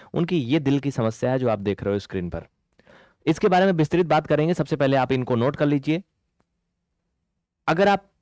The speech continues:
इस पर नहीं पे कर पा रहे हैं किसी भी यूपीआई से, PhonePe, Google Pay, WhatsApp पे, किसी भी तरीके से, तो आप इस नंबर पे संपर्क करके अकाउंट नंबर भी ले सकते हैं। अगर आपके पास कोई तरीका नहीं है तो आप साइबर कैफे या किसी बैंक से जा करके या जन सुविधा केंद्र से भी पेमेंट करके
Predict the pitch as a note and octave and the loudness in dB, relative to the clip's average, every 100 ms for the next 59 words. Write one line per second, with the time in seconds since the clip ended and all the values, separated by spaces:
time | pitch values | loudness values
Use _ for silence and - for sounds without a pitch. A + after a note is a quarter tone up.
0 | _ _ _ _ _ D#3 - F#3 E3 C#3+ | _ _ _ _ _ -4 0 0 2 2
1 | F3 F3 E3 D#3 D3+ C#3+ C#3+ C#3+ E3 E3 | 2 0 0 0 0 0 0 0 -4 -4
2 | C3+ C#3+ C#3+ C3+ B2 C3+ C3+ D3+ C#3+ C3 | -4 -2 0 -2 0 0 0 0 -2 -2
3 | C3 B2 A#2+ C3+ C#3 C3 A#2 C3 A#2+ C#3 | -2 -4 -2 0 0 0 0 -4 -4 -6
4 | A#2+ B2 B2 B2+ B2+ C#3 C#3+ F#3 - - | -6 -6 -4 -4 -4 -4 -2 -4 -4 -20
5 | _ _ _ _ _ _ _ F#3 F#3+ - | _ _ _ _ _ _ _ 0 0 -2
6 | - C#3 D3+ D3 C#3+ C#3 D3 D3 B2+ A#2+ | -4 -2 0 -2 -2 -2 -2 -2 -4 -4
7 | C#3+ - C3+ C#3 D3+ - _ B2 B2+ C3 | -4 -2 -4 -2 -8 -8 _ -4 -2 -2
8 | B2 B2 C3+ C3+ C3+ C3+ - C#3+ F3 C3+ | -2 0 0 0 0 -2 -4 -2 -2 0
9 | A#2+ A#2 - A#2+ - A#2+ A#2+ A#2 B2 C3 | 0 -2 -4 -4 -2 -2 -2 0 0 2
10 | D#3 B2+ - - _ C#3 C3 D3 D3+ D3+ | 2 0 -2 -10 _ -4 -2 -2 0 0
11 | F3 - D3+ E3 D#3+ D3 D#3 B2+ C3 D#3 | 0 0 0 0 0 0 -4 0 0 0
12 | D3 C3+ C3 C3+ C3 C#3 B2+ B2+ A#2+ B2 | 0 0 0 -2 -2 0 2 0 -2 -2
13 | C#3 - B2+ C3 B2+ A#2+ B2 A#2 A#2 A#2+ | -2 -2 -2 -2 -4 -4 -4 -2 -2 -4
14 | A2 C3 B2 A#2 | -2 -2 -2 -4